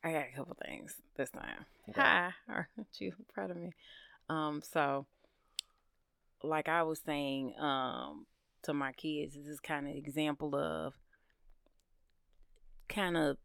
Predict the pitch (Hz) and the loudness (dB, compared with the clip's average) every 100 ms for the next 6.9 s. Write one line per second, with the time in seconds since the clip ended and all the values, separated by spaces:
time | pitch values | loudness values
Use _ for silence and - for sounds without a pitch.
0 | - 170 160 165 175 170 165 160 180 170 | 0 6 8 8 6 4 2 2 2 4
1 | 160 151 151 151 160 156 156 156 - 160 | 4 4 4 4 4 4 4 2 2 -2
2 | 156 160 156 156 156 151 151 147 139 - | 2 2 2 2 2 4 4 2 0 -2
3 | 156 156 156 156 151 151 151 151 151 - | 0 4 4 4 4 4 4 2 0 -8
4 | _ _ 180 180 165 170 - 175 185 - | _ _ 4 4 10 10 10 2 2 4
5 | 156 151 151 160 160 139 139 143 139 139 | 4 4 2 0 4 4 2 0 2 4
6 | 135 - 143 135 131 - 87 67 50 | 2 0 6 8 8 2 -2 -2 -6